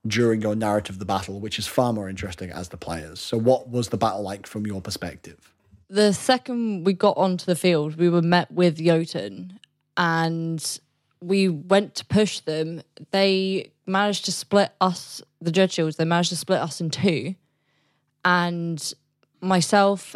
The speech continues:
Speaker 2: and some, another Navari who I don't know who they are,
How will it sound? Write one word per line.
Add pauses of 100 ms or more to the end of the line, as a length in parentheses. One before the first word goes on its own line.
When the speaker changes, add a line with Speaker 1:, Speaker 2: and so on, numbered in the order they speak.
Speaker 2:
and (300)
some,
another
Navari
who
I
don't
know
who
they
are,